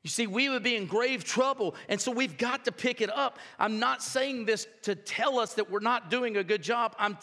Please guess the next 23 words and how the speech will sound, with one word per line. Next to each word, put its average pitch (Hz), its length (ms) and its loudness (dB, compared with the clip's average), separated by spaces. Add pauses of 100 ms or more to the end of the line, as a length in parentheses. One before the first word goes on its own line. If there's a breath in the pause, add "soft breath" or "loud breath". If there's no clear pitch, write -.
telling 262 340 0
us 202 140 -2
this 226 220 -2 (200 loud breath)
so 220 220 0
that 196 180 0
we 233 140 0
can 220 240 -2
begin 185 640 -2
to 170 100 -4
do 143 220 -4
a 127 60 -6
good 120 220 -8
job, - 420 -14 (1000 soft breath)
so 214 160 0
that 208 180 2
we 254 120 0
can 254 160 -2
begin 220 560 0
to 196 100 0
be 208 220 -2
on 208 340 0
this 202 300 0 (160)
journey 190 680 -2